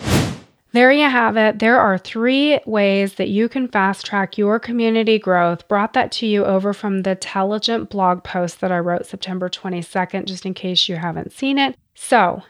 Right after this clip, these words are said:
now, speaking of which, let's talk about today's sponsor, which is Telligent, a Verint company.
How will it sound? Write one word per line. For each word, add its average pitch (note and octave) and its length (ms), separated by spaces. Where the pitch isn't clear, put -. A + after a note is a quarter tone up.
now, G#3+ 500
speaking D4 540
of F3+ 160
which, F3+ 320
let's B3 420
talk A#3+ 460
about F3 640
today's F#3 340
sponsor, - 600
which B3 180
is D4 160
Telligent, F3+ 640
a C4 100
Verint C#4 440
company. - 520